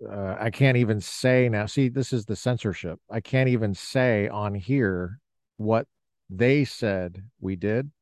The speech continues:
because then it would be picked up and this would be removed. So we can't even talk about why they remove, why they say they remove things.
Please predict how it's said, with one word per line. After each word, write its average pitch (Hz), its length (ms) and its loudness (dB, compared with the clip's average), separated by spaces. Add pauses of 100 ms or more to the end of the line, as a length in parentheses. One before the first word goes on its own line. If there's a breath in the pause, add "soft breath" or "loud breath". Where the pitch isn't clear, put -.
(120)
because 101 340 0
then 107 220 0
it 120 80 -4
would 107 120 -6
be 95 120 -4
picked - 340 -4
up 101 160 -2 (500)
and 95 360 -8
this 135 260 4
would 92 180 0
be 90 120 -2
removed. 87 560 -10 (1000)
So 120 180 6
we 117 120 8
can't 135 240 6
even 110 240 6
talk 123 320 2
about 101 400 2 (100)
why 104 340 -2
they 98 180 -2
remove, 98 680 -4
why 110 220 6
they 98 160 4
say 123 360 2
they 101 160 2
remove 92 400 -6
things. 95 500 -14